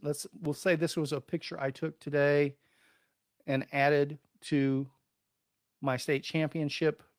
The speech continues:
opportunity for Texas. I up, I, I posted this to Instagram with the hashtag Pan Racer Challenge with my bib number, number one. And then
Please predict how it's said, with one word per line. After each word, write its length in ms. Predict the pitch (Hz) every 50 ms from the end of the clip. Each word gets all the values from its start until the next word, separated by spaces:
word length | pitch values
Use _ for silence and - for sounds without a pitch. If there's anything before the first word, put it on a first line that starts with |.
| _ _ _ _ _ _ _ _ _ _ _ _
opportunity 640 | - 143 143 - 151 - - 170 160 156 143 143 139
for 160 | 131 - 127
Texas. 680 | 127 - - 160 165 - - - 185 170 - - - - - _ _ _ _ _ _ _ _ _ _ _ _ _ _ _ _ _ _ _ _ _ _ _ _ _ _ _ _ _ _ _ _ -
I 280 | - 123 123 113 113 - -
up, 200 | - 147 - - _ _ _ -
I, 360 | 143 131 127 127 123 120 117 - -
I 120 | - 135
posted 400 | 131 - - 185 180 - - 170
this 160 | 156 165 156 -
to 120 | - -
Instagram 580 | 165 160 165 - - 143 151 156 151 156 151 143
with 140 | 135 131
the 80 | - 127
hashtag 640 | 117 - 151 147 139 - - - - 139 131 127 -
Pan 280 | - - 151 147 143
Racer 380 | 135 131 135 135 131 - 135 -
Challenge 720 | - - - 202 202 202 202 202 190 190 196 - - - _ _
with 160 | - 139 139 -
my 160 | 143 131 123
bib 240 | 117 131 165 165 156
number, 320 | 165 165 156 151 151 147
number 240 | 135 123 117 113 120
one. 500 | 123 147 180 185 185 185 185 185 185 175 _ _ _ _ _ _ _ _ _ _ _ _ _ -
And 180 | 135 123 127
then 340 | 135 139 135 135 131 131 127